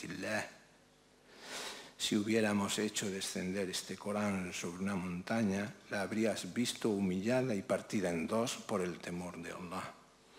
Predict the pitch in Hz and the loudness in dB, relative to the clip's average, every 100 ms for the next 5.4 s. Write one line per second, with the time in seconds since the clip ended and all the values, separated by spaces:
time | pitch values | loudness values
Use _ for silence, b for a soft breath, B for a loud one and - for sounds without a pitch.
0 | B B B B B B B B - - | B B B B B B B B -2 6
1 | 147 117 101 - 120 101 - 113 101 - | 8 8 4 2 2 0 2 0 0 -4
2 | 101 95 92 - - 95 90 107 98 98 | -6 -6 -8 -8 -4 -2 0 2 2 0
3 | - 101 85 90 95 107 104 92 - 104 | 0 2 2 0 0 2 0 0 -2 -2
4 | 95 - 113 110 113 104 101 101 104 123 | -2 2 2 2 -2 -2 -2 -2 -4 -4
5 | - 127 123 | -4 -4 -4